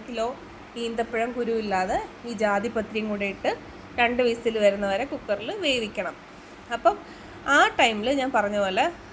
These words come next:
ഒരു പാനിൽ ആ ഇരുന്നൂറ് ഗ്രാം നെയ്യ് ഒഴിച്ച് അതിങ്ങനെ ഒന്ന് just ചൂ-, നന്നായിട്ട് ചൂടാവുന്നതിന് മുന്നേ ഒരു ലേശം, ഒരു അര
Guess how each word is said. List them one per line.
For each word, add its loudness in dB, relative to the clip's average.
ഒരു 0
പാനിൽ 0
ആ 4
ഇരുന്നൂറ് -2
ഗ്രാം 0
നെയ്യ് -2
ഒഴിച്ച് -4
അതിങ്ങനെ 0
ഒന്ന് -2
just -4
ചൂ-, -2
നന്നായിട്ട് 2
ചൂടാവുന്നതിന് 2
മുന്നേ -4
ഒരു -2
ലേശം, 2
ഒരു -2
അര 6